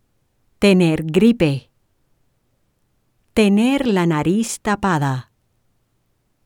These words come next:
Tener tos. Tener un resfriado. Cognados.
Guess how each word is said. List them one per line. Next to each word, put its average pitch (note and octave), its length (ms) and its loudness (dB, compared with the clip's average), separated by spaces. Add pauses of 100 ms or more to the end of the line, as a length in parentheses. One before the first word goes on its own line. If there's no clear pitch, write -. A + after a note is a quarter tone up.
(1300)
Tener G#3+ 500 0 (120)
tos. - 520 -4 (1700)
Tener G#3+ 520 2
un C4 280 4
resfriado. E3+ 1000 -2 (2000)
Cognados. F#3 880 0